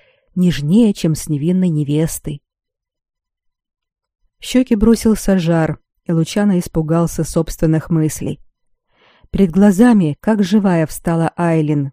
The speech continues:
купавшаяся в озере, и показалось, что он совершает святотатство. Как можно вожделеть женщину или девушку, настолько похожую на всеблагую? Точно, святотатство.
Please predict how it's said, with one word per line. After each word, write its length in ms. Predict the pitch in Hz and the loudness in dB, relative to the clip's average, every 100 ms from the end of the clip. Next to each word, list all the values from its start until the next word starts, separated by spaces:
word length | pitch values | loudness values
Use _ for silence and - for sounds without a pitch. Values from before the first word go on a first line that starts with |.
| _ | _
купавшаяся 760 | - 165 160 - 156 - 160 | -4 -2 -2 -2 -4 -2 -2
в 80 | 147 | 0
озере, 440 | 160 147 156 143 - _ _ _ _ _ | 0 0 -2 -4 -6 _ _ _ _ _
и 80 | 156 | -6
показалось, 540 | 165 165 160 170 170 | -2 0 0 0 -2
что 200 | - - | -4 -2
он 140 | 165 160 | 0 0
совершает 680 | 165 160 - 156 160 160 | -2 -4 -2 -2 -2 -2
святотатство. 880 | - 160 165 - 156 151 - - - _ _ _ _ _ | -4 -4 -4 -2 -4 -4 -8 -10 -12 _ _ _ _ _
Как 260 | - 202 180 | -2 0 2
можно 460 | 180 190 147 147 | 2 2 0 -2
вожделеть 500 | 151 151 156 160 165 | -2 -2 -2 -2 -2
женщину 580 | 127 170 175 170 - 151 | -2 -2 0 -2 -2 -2
или 140 | 151 | -2
девушку, 640 | 143 190 180 156 - 151 - _ _ _ - | 0 0 0 -2 -2 -2 -2 _ _ _ -6
настолько 560 | 156 - - 233 214 | -6 -4 0 0 0
похожую 600 | 202 190 - 190 175 175 170 | -2 -2 0 0 2 2 0
на 100 | 165 | 0
всеблагую? 880 | - 156 147 156 147 156 151 127 - _ _ _ _ _ _ | -2 -4 -2 -2 -2 -2 -4 -4 -10 _ _ _ _ _ _
Точно, 500 | - 175 160 - 151 - | 0 2 0 -4 -6 -6
святотатство. 800 | - 165 175 147 160 - 247 | -4 -2 -2 -2 -4 -6 -8